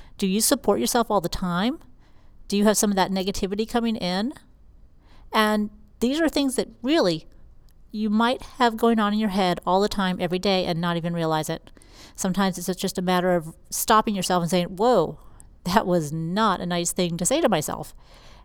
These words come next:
and change it. Change how you would be supportive if it was somebody else. Now, if you're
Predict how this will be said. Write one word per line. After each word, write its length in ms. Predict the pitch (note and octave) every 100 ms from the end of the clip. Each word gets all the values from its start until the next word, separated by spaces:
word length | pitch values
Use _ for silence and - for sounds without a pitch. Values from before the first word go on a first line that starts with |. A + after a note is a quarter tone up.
| -
and 420 | F#3 F3+ F#3 G3
change 360 | - C4+ G#4+ -
it. 140 | B2+ - - -
Change 340 | - - G#3 A3
how 120 | A3
you 280 | G#3+ G#3+ G3+
would 160 | A3
be 100 | G#3
supportive 640 | F#3+ - - C4+ D4 A3+ A3 F4+
if 400 | G3 F#3 - - - - -
it 100 | G#3
was 100 | G3
somebody 400 | - F3 F3+ F3+
else. 480 | A3 E3+ - - - - - - - - - - - - -
Now, 300 | F#3+ E3+ E3
if 140 | -
you're 340 | F#3 F3 E3+